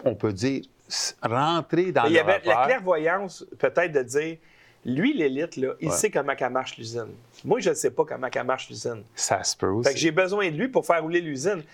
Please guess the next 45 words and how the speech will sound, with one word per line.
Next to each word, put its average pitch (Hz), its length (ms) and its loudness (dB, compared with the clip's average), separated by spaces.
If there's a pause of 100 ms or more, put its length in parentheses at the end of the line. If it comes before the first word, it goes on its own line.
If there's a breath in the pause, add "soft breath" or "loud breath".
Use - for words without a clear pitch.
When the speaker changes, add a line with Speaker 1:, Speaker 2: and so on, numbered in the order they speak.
(140 loud breath)
Speaker 2:
Et 139 100 2
c'est 175 140 4
pour 165 220 -4
ça 311 160 -2
que, 156 180 0
d'habitude, 143 460 0
les 165 120 0
régimes 139 440 -2
communistes 143 480 -2
meurent 143 200 2
de 135 140 0
faim 165 300 -4
assez 151 340 -2
rapidement. 131 240 -4 (100)
Speaker 1:
C'est 123 160 2
très 147 220 2
bon 165 160 2
que 143 140 -2
tu - 180 -8
dis 110 80 -6
ça - 260 0
parce - 160 -2
qu'on 107 200 -2
va 101 100 4
aller 104 300 0
vers 101 240 0
l'Ukraine 104 600 0
et 92 120 -2
tout 95 160 0
ça. 151 240 0
T'as 98 160 2
raison, 107 400 0
mais 127 180 -2
bolcheviks, 123 640 0
eux 110 160 0
autres, 175 240 -2 (160 soft breath)
ils 113 80 4
avaient 113 180 2
l'arrogance 123 520 2
de 98 80 -2
dire, « 120 260 -2
On 139 160 2
sait 117 180 -2
tout. » 131 200 -4 (640 loud breath)
Speaker 2:
Oui, 254 140 4